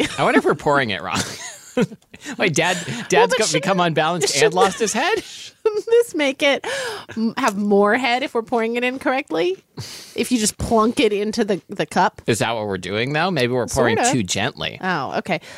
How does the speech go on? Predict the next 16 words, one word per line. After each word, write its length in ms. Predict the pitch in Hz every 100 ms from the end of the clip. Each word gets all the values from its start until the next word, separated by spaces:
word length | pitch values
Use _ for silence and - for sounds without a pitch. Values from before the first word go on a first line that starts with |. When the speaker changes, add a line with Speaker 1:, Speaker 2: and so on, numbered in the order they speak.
| -
Speaker 1:
So 160 | 330
this 200 | 330 466
is 100 | 466
Virgil's. 720 | 302 202 220 196 175 160 196 -
This 240 | 262 349
is 160 | 381 247
made, 520 | 240 226 214 214 208
uh, 460 | - 208 196 185 180
in 600 | 202 180 180 180 175 170
California. 800 | 202 214 196 190 208 185 220 311
Oh, 180 | 403 311
this 180 | 285 339
is 140 | 339
made 160 | 339 339
by 120 | 262
Reed's. 840 | 214 190 302 190 87 123 - -